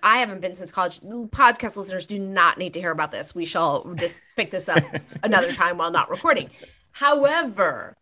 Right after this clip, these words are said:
Speaker 1: so we met, how, how perfectly appropriate that you live this nomadic life. And I met you at the, um, world's greatest event, which I'm blanking on the name of.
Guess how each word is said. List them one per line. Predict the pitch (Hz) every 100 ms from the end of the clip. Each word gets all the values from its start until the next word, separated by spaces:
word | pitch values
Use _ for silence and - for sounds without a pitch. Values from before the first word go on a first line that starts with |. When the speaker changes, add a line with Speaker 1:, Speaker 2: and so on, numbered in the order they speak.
| _ _ _
Speaker 1:
so | - - 277
we | 262 214 302 330 339
met, | 320 277 233
how, | - 226 202 -
how | 240 214
perfectly | - 294 294 269 269 214 202 185 185
appropriate | - - 339 480 554 156 156 127 143 - -
that | 190 190 185 -
you | 185 185
live | 190
this | 180 185
nomadic | 190 175 165 -
life. | 285 277 -
And | 190
I | 175
met | 180 185 -
you | 196 185 180
at | - 175 165 - -
the, | 165 170 156 170
um, | 165 156 143 151 - _
world's | 165 214 202 -
greatest | - 185 196 185 -
event, | 160 156 160 180 -
which | 180 185
I'm | 175 165 _
blanking | 226 190 175 175
on | 160
the |
name | 160 165 165 233 254
of. | - 180 185 240